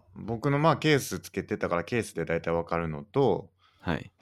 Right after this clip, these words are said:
Speaker 1: あとどうやって調べたのかわかんないですけど、僕の名前と、
Speaker 2: はい。
Speaker 1: 携帯電話番号は、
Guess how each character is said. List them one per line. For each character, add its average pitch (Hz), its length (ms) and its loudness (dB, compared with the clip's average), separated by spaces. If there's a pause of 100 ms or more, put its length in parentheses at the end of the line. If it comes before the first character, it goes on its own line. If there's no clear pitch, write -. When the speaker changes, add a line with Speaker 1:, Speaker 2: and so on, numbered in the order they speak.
(380)
Speaker 1:
あ 117 100 -4
と - 100 -10
ど 107 120 2
う - 20 6
や 185 80 4
っ - 20 -14
て 147 160 2
調 127 220 4
べ 110 80 -2
た 95 100 0
の 90 100 0
か 85 80 -2
わ 90 100 2
か 101 120 0
ん 92 40 0
な 87 80 -2
い - 20 -2
で 82 60 -6
す - 60 -16
け 85 100 -10
ど、 82 460 -4 (520)
僕 104 140 -6
の 123 40 6
名 127 160 6
前 139 280 6
と、 135 460 4 (540)
Speaker 2:
は 98 140 -2
い。 78 120 -6 (320)
Speaker 1:
携 131 220 0
帯 123 80 4
電 120 160 2
話 113 100 4
番 110 220 2
号 73 240 -2
は、 85 420 2